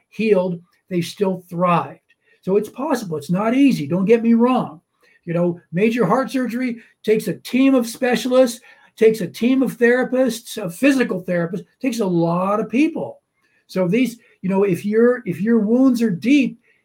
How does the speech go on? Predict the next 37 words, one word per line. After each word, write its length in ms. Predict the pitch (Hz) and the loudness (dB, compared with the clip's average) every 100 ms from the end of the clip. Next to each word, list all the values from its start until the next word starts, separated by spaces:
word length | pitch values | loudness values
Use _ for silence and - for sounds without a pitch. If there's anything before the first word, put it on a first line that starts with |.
| _ | _
it's 200 | 175 170 - 170 | -2 -2 -6 -10
gonna 180 | - 185 | -4 -4
take, 240 | 175 180 175 - | -4 -8 -8 -8
it's 180 | 170 - | -8 -6
gonna 220 | 185 180 | -6 -6
take 320 | 175 180 170 _ _ _ _ | -4 -4 -4 _ _ _ _
time, 600 | - 185 208 226 226 233 _ _ - | -10 -6 -4 -4 -4 -8 _ _ -16
uh, 120 | 151 - | -14 -10
um, 360 | 151 143 135 165 - | -8 -6 -8 -8 -2
and, 340 | 160 151 - | -2 0 -2
and, 360 | 156 151 147 170 | -4 -2 -4 -4
you 120 | 151 | -4
know, 180 | 143 139 | -4 0
a 20 | |
lot 480 | 143 151 170 185 208 | 2 6 6 6 6
of 120 | 175 | 4
work, 480 | 160 202 208 220 220 - - | 6 8 10 8 4 -12 -8
a 60 | |
lot 280 | 147 170 185 | -6 -2 -2
of 100 | 202 | -2
effort, 500 | 185 185 269 285 285 _ _ _ _ | -2 0 2 0 -2 _ _ _ _
but 140 | 202 - | -8 -4
it 180 | 180 175 | -4 -2
can 340 | 196 208 202 | 0 0 0
be 140 | 180 175 | 0 0
done. 280 | 180 143 | 0 0
I 80 | 139 | -4
think 200 | 139 196 | -6 -2
that's 160 | 185 185 | -2 -2
probably 400 | 190 180 170 175 | -2 -2 2 2
one 140 | 175 | 2
of 60 | 160 | 0
the 40 | |
most 280 | 156 170 170 | 0 0 -2
important 420 | 170 180 180 147 | -6 -6 -8 -6
things 240 | 175 165 - | -2 0 -2
that, 180 | 156 | -6